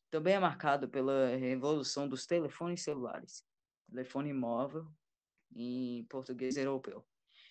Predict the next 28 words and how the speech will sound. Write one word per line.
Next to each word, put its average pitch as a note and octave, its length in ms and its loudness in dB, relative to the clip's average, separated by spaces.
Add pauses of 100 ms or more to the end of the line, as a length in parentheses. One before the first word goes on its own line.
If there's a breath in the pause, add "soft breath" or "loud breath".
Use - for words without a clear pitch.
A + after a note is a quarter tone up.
(160 soft breath)
que F#3 180 -6
passaram D#3 840 4
de B2+ 140 -4
um C#3 80 -2
simples F#3+ 420 -2
dispositivo B2+ 1040 -2 (280)
com A#2+ 160 -6
tela B2+ 280 2
monocromática, B2 1120 -2 (220)
alfanumérica, B2 920 0
que C3+ 140 -6
recebe B2 480 -2
várias C3 320 -2
chamadas A2+ 640 -6
e A#2 300 -4
f-, G2+ 240 -12
escreve A#2 560 -6
breves C3+ 640 -4
mensagens, B2 720 -2 (360)
usando D#3 400 -2
teclas D#3 440 2
numéricas C3 720 -2
físicas C#3 600 -4
para A#2+ 220 -2
tornar-se B2 480 -4
um A#2+ 40 -2
dispositivo A2+ 640 -8
multifuncional B2 960 -8